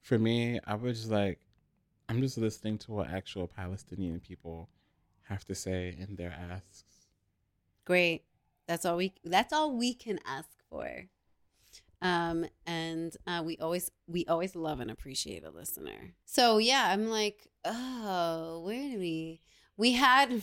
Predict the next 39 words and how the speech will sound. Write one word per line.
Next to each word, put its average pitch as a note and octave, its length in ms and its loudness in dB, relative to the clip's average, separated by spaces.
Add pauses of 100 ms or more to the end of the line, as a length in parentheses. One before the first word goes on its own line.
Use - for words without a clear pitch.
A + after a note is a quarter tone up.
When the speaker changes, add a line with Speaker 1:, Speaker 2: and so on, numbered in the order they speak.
Speaker 2:
<laughs> - 80 -16
we A3+ 160 -2
had C#4+ 160 4
a D#4 40 6
bit D#3+ 440 0 (100)
that D#3 180 -2
was D#3+ 220 -10
like, D3+ 300 -6 (760)
lol," F#3 640 8
but F3+ 200 0
I F#3 80 4
feel F#3+ 200 0
like F3+ 220 0
in F3+ 200 0
light F#3 200 4
of F3 140 0
what F3 180 0
we F3 120 2
just, E3+ 340 -4 (380)
Speaker 1:
<gasps> C#4+ 360 -2
Speaker 2:
where F#3+ 220 8
we F#3 100 4
just F#3 320 0
went, G3 300 2
maybe E4 260 4
it's G4 220 0
Speaker 1:
Mm-hmm. B3 240 -4
Speaker 2:
not C5 260 4
the A3+ 140 4
most. D3+ 760 2 (720)
It E4 140 8
could G#4 140 8
wait. G3 380 8
It A3 180 2
could A3+ 200 4
wait. E3 460 2 (180)
It G3+ 160 2
could A3+ 220 2
wait. C3+ 400 -2